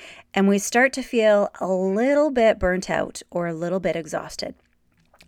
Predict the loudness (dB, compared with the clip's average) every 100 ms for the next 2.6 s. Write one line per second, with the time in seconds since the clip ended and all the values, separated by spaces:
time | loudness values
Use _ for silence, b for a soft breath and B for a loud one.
0 | _ 0 2 2 2 0 0 -6 2 4
1 | 4 0 B B B -4 -4 -4 0 0
2 | 0 -2 0 0 0 -4